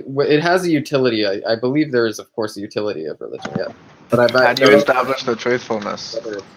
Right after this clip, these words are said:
Speaker 1: true or not, and I believe it's true. I believe there's truth. Um, anyway, in
Speaker 2: How do you
Speaker 1: sync
Speaker 2: establish that?
Speaker 1: Well, let's, let's continue with where we were at. So you think that, um, you think that there's no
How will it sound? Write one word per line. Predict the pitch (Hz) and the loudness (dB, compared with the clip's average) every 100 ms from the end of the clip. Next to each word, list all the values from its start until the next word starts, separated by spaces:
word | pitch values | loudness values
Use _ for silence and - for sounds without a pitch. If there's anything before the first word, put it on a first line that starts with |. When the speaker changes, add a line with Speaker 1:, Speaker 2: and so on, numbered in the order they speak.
| - | -12
Speaker 1:
true | 113 | -10
or | 87 | -10
not, | 76 71 - | -12 -14 -12
and | 104 | -8
I | |
believe | 95 - - | -6 -6 -8
it's | - _ _ | -16 _ _
true. | - - _ _ _ _ | -20 -20 _ _ _ _
I | 110 | 0
believe | 127 156 135 | 4 4 4
there's | 127 - | 0 -2
truth. | 123 110 _ _ _ _ _ - - | -6 -6 _ _ _ _ _ -14 -4
Um, | 117 113 110 _ - | -2 -2 -6 _ -4
anyway, | 147 143 127 120 113 - - _ _ - | 0 4 4 4 2 -8 -14 _ _ -2
in | |
Speaker 2:
How | 131 131 | 2 2
do | |
you | 139 | 4
Speaker 1:
sync | 143 | 2
Speaker 2:
establish | 123 131 127 131 120 - | 2 4 4 0 -4 -2
that? | 95 - - - - - - _ _ _ _ _ _ - | -4 -4 -20 -20 -20 -20 -20 _ _ _ _ _ _ -10
Speaker 1:
Well, | 131 139 | -4 2
let's, | 147 151 - | 2 0 0
let's | 151 156 | 0 0
continue | 170 160 156 143 | -6 -4 -6 0
with | 131 123 | 2 2
where | 117 117 | 0 0
we | 113 | 0
were | 107 101 | -4 -4
at. | - 110 107 - - | -2 0 0 -4 -8
So | - 117 | -4 -2
you | 117 | -2
think | 123 131 123 | -4 -4 -2
that, | 123 110 - | 2 2 0
um, | 104 107 95 87 _ _ _ _ _ _ _ - - - | -2 -2 -4 -10 _ _ _ _ _ _ _ -16 -16 -12
you | 180 | -6
think | 175 175 160 | 0 0 4
that | 160 | 4
there's | 151 131 | 4 2
no | 139 147 143 143 | 6 6 6 4